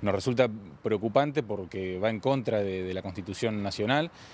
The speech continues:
eh, bueno, también de la, de la provincial, obviamente, eh, pero bueno, atenta contra todos los derechos constitucionales que puede tener una persona que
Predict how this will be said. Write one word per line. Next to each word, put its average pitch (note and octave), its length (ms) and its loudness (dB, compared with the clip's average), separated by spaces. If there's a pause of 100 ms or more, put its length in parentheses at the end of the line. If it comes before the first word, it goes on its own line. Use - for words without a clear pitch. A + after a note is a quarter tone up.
(240)
eh, F#2+ 320 0
bueno, G2 220 2
también G#2 240 -2
de G2+ 80 2
la, F#2 220 0
de F#2+ 80 -4
la F#2 80 -4
provincial, G2+ 360 2
obviamente, B2 540 0 (580)
eh, F#2 640 -2
pero G#2+ 140 4
bueno, G#2+ 300 2
atenta B2 360 0
contra G#2+ 300 -2
todos C3+ 240 0
los B2 80 2
derechos A#2 260 -2
constitucionales A2+ 540 -2
que A2 80 -2
puede G#2+ 160 2
tener A2+ 160 0
una A2+ 80 2
persona A#2 320 0
que G#2+ 320 -2